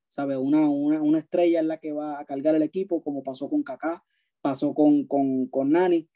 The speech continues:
y ahora mismo parece que se está moviendo a otra, a otra fase, que va a ser la de acompañar también a ese gran jugador. Lo acompañamos con otro gran jugador que en algún momento fue,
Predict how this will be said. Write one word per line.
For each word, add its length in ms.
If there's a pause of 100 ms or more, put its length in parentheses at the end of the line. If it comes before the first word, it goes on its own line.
(200)
y 180
ahora 240
mismo 260
parece 300
que 80
se 80
está 140
moviendo 580
a 100
otra, 880
a 380
otra 240
fase, 340
que 160
va 80
a 60
ser 160
la 160
de 360 (300)
acompañar 680
también 440 (100)
a 300
ese 200
gran 200
jugador. 320
Lo 80
acompañamos 560
con 200
otro 200
gran 200
jugador 400
que 120
en 60
algún 220
momento 400
fue, 500